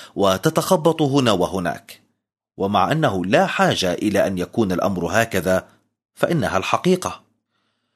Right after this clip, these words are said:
فبالرغم من حقيقة أن المؤمنين مختارون من الله وأنهم مختارو الله، أو كما يسميهم بروكس المختارون والمصطفون، وبالرغم من حقيقة أننا الأدوات الرئيسية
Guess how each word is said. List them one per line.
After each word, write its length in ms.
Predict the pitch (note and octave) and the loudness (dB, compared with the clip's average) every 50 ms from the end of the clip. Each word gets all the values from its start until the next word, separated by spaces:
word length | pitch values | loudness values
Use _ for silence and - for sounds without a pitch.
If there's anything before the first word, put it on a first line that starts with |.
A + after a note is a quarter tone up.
| _ _ _ | _ _ _
فبالرغم 560 | - - D3 C#3 D#3+ D#3+ F#3+ G#3+ F#3 E3 C#3 | -2 0 2 2 4 4 4 2 2 2 2
من 400 | B2 A#2+ A#2+ A#2+ A2 G2 F2+ D#2+ | 2 2 2 2 0 0 -2 0
حقيقة 800 | - G2+ G2+ - C#3+ C3+ B2 - G#2 F#2+ - G2 F#2 E2+ E2+ - - | 0 -2 0 2 0 0 2 0 -2 -2 -2 -4 -2 -2 -4 -2 -2
أن 180 | - B2 B2 G#2+ | -2 0 0 0
المؤمنين 680 | G2 F#2+ G2 G#2+ - - A2+ A2 A2 B2+ D3 E3+ F#3 D#3 | 0 0 -2 -2 -2 0 0 0 2 2 2 4 2 2
مختارون 720 | A2 G2 F#2+ - - - A2 G2 F#2+ A2+ A#2+ A#2 G2 F#2+ | 2 0 -2 -2 -2 0 0 2 2 2 2 2 2 0
من 160 | F2+ G#2 G2 F#2 | 0 0 0 0
الله 480 | F2 E2+ F2+ F#2+ G2+ A#2+ D3+ D#3 - - _ _ _ | -2 0 2 2 2 2 0 -2 -6 -10 _ _ _
وأنهم 680 | F2+ G2 - A2+ B2 A#2+ A2 G2 F2 G#2 G2 F#2 E2 D2+ - _ | 0 2 2 2 2 2 -2 -2 -2 -2 -4 -4 -6 -8 -12 _
مختارو 680 | A2 A#2 A#2 - - - - A#2+ A2 G#2+ A#2 F#3 G#3 | -4 -4 -4 -4 -4 -4 0 0 2 4 4 4 2
الله، 420 | E3+ A2 F2 E2+ E2+ F2+ G#2+ B2+ B2+ - _ _ _ _ _ | 2 2 2 2 4 4 2 0 -2 -8 _ _ _ _ _
أو 120 | A2 A2 G2+ | -2 -2 0
كما 280 | - - C3+ B2+ A#2+ | 0 0 0 0 0
يسميهم 720 | G2 G2+ G#2 - - A2 F#2+ A2 B2+ B2 G2 G2+ G2+ G2 F#2+ | 0 0 0 0 0 -2 -2 0 0 0 0 -2 -4 -4 -4
بروكس 600 | E2 F2+ G#2 D3 E3 E3 - - - - - - _ _ _ _ _ - | -4 0 0 0 0 2 0 -2 0 -2 -4 -6 _ _ _ _ _ -2
المختارون 960 | A2+ A2+ A2+ A2+ A2+ - - - - A#2 A#2 B2 D#3+ F3 D3+ G#2+ F#2 F2 D#2+ - - | -2 -2 0 -2 -2 -4 -4 -4 -2 0 0 2 2 0 0 0 -2 -2 -4 -6 -10
والمصطفون، 1000 | - F#2 G#2 G2+ F#2+ G#2 A#2 A#2+ - - A2+ G#2 - - C#3 A#2 G#2 G#2+ A#2+ B2 - _ _ _ _ _ _ - | -6 -6 -4 -4 -4 -4 -4 -4 -2 -2 -2 -2 -2 -2 -2 0 0 0 -2 -4 -8 _ _ _ _ _ _ -2
وبالرغم 440 | G#2 A2+ B2+ C#3+ D3 F#3+ A3 G3 F#3+ | 0 2 2 4 4 2 2 2 0
من 240 | F3+ D3+ C#3 B2 | 0 0 -2 -2
حقيقة 680 | - - C3 - - D#3 C#3+ - C#3 B2+ - C#3+ - - | -2 -2 -2 0 0 -2 0 0 -2 0 0 0 0 0
أننا 280 | C#3 C3+ C3 A#2+ A#2 A2+ | 0 0 -2 0 0 -2
الأدوات 640 | A2 - - B2 A#2+ B2+ A2+ A2 C#3 F3 F3+ F3+ | -2 0 0 0 2 2 2 4 4 2 2 2
الرئيسية 840 | E3+ C#3+ C3+ C3+ - - C#3 C3+ - - F#3 E3 A#2 G2 F#2+ F#2+ F#2+ | 0 0 0 0 0 0 0 0 0 0 -2 -2 -2 0 0 0 0